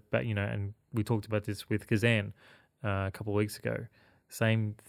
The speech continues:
Kazan does the same thing. What's the theme of the story? What's that through line throughout the whole thing where then I can make,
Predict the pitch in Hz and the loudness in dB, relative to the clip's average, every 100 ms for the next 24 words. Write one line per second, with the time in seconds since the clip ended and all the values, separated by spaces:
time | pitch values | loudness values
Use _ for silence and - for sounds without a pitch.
0 | - _ - 107 123 123 113 107 - 113 | -20 _ -6 2 4 4 2 0 2 2
1 | 107 113 98 95 107 113 - 117 104 - | 2 0 -2 0 0 0 -2 -2 -2 2
2 | 110 107 101 101 92 - 58 50 73 - | 4 4 0 -4 -6 -4 -2 -2 -4 -8
3 | _ - - - 117 - - 117 110 - | _ -20 -10 -2 -2 -2 0 0 0 -4
4 | - 117 117 110 98 98 - 107 - 104 | -2 0 2 2 0 -4 -2 -2 -2 -4
5 | - 117 113 107 - 110 98 98 98 98 | 0 2 2 0 -4 -4 -4 -6 -4 -2
6 | 101 - _ - - _ _ _ - 104 | -4 -6 _ -20 -20 _ _ _ -8 0
7 | 120 123 113 104 101 107 104 104 104 104 | 2 4 2 0 0 -4 -4 -4 0 2
8 | 107 - | 0 -6